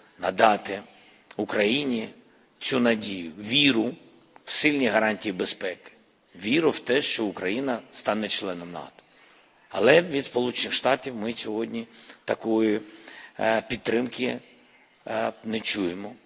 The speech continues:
Знаємо, що вони і ще кілька європейських партнерів не підтримують наше членство в нато. Я вважаю, що це велике бажання Росії, воно співпадає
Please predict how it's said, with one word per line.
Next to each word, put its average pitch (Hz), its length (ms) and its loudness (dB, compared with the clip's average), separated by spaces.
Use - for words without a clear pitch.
Знаємо, 135 480 2
що - 340 2
вони 113 520 -2
і 147 120 -2
ще 131 220 2
кілька 117 380 -4
європейських 104 640 2
партнерів 139 540 -2
не 120 200 2
підтримують 120 580 -4
наше 110 280 0
членство 120 480 0
в 143 80 -6
нато. 98 300 -2
Я 104 180 4
вважаю, 113 360 8
що 107 180 2
це 117 360 4
велике 117 400 2
бажання 113 640 2
Росії, 113 560 4
воно 113 260 0
співпадає 117 960 4